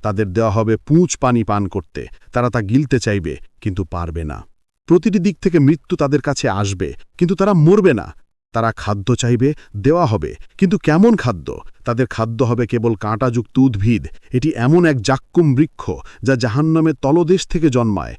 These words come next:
এর ফল শয়তানের মাথার মতো। প্রতিটি গ্রাসে আরাম নয়, বরং ব্যথা আসে। তারা না চাইলেও জোর করে তা তাদের খাওয়ানো হবে।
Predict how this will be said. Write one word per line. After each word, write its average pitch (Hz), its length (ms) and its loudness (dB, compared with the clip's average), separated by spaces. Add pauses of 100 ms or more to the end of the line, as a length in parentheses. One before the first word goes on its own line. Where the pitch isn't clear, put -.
(240)
এর 104 160 -2
ফল 110 320 -2
শয়তানের 107 640 -2
মাথার 104 380 -4
মতো। 90 320 -8 (280)
প্রতিটি 139 440 2
গ্রাসে 110 440 -2
আরাম 123 420 0
নয়, 80 240 -4 (260)
বরং 175 260 4
ব্যথা 160 380 0
আসে। 117 320 -4 (400)
তারা 110 200 0
না 113 300 0
চাইলেও 135 440 2
জোর 131 340 4
করে 151 220 2
তা 131 180 0
তাদের 131 260 -2
খাওয়ানো 165 420 0
হবে। 117 340 -2